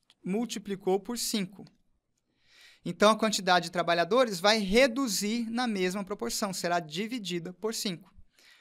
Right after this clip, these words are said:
A quantidade de trabalhadores vai ser reduzida na mesma proporção.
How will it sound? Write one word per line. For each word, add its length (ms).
A 60
quantidade 500
de 60
trabalhadores 500
vai 100
ser 180
reduzida 680
na 100
mesma 320
proporção. 560